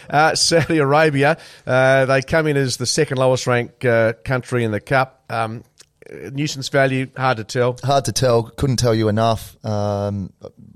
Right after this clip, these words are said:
Speaker 2: I'll have to do my research on that one, mate. I'm not gonna lie to you.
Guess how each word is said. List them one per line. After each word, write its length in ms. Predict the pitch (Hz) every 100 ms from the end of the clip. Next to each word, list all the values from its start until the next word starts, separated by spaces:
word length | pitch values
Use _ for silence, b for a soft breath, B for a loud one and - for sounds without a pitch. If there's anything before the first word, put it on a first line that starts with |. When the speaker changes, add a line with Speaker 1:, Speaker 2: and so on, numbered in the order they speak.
| - -
Speaker 2:
I'll 160 | 104
have 120 | 101
to 80 | -
do 100 | 101
my 80 | 101
research 500 | 95 98 - 101 -
on 100 | 95
that 140 | 95
one, 140 | 92 92
mate. 160 | 92
I'm 100 | 98
not 140 | 98 101
gonna 160 | 92
lie 220 | 95 92 90
to 60 |
you. 180 | 95